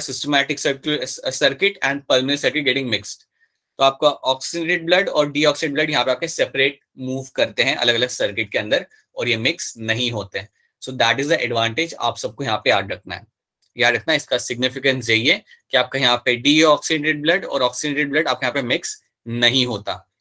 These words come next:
you don't find them mixing over here। So that is the advantage of my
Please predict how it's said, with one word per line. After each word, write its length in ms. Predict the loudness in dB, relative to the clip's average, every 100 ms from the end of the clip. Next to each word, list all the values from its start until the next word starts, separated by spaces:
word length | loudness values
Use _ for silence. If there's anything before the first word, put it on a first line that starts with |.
| -10
you 60 | -6
don't 280 | 0 0 2
find 220 | 2 2 2
them 120 | 0
mixing 300 | -4 -4 -4
over 160 | -4 -4
here। 140 | -6 -8 _ _ _ -16
So 100 | -6
that 260 | 2 2 2
is 100 | 0
the 80 | 0
advantage 460 | 0 2 2 0 2
of 200 | 0 0
my 80 | -2